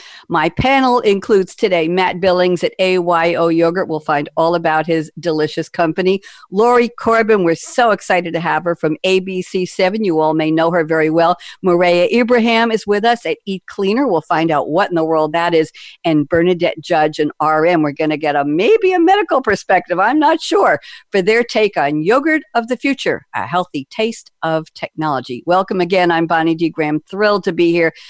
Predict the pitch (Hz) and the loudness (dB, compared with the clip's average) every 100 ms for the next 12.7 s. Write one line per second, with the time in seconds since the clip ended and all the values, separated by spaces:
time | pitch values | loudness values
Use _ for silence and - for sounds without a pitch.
0 | - - _ - 220 403 508 453 403 403 | -20 -20 _ -8 -2 0 2 2 2 2
1 | - 370 359 262 254 214 214 214 247 269 | 2 2 2 2 2 0 2 2 2 2
2 | 262 254 302 269 381 320 196 233 233 349 | 2 2 2 2 2 2 0 -2 -2 -4
3 | 277 233 233 185 190 208 208 196 208 180 | -2 -2 -2 -2 0 0 -2 -4 -6 -2
4 | 175 165 190 208 - 185 175 165 160 156 | 0 2 2 0 0 0 -2 -2 -2 -2
5 | 151 139 - 170 202 196 196 165 139 - | -2 -4 -2 -2 0 0 2 2 0 -6
6 | - - 262 262 220 247 233 240 208 190 | -10 -2 0 0 2 2 2 0 -2 0
7 | 220 220 226 214 233 214 214 208 208 196 | 2 2 0 -2 -2 0 -2 -4 -6 -2
8 | 202 196 208 202 190 185 220 277 - 269 | -2 -2 -2 -2 -2 -2 -4 -6 -6 -4
9 | 254 240 233 196 180 233 - 294 - 240 | -4 -4 -6 -8 -6 -6 -6 -6 0 0
10 | 233 220 208 208 202 208 202 - - - | 0 -4 -2 0 2 0 -2 -8 -10 -4
11 | 214 - 254 320 - 220 160 151 - _ | -4 -2 -2 -2 -2 -2 0 -2 -6 _
12 | _ - 202 196 190 190 180 | _ -4 0 0 0 -4 -8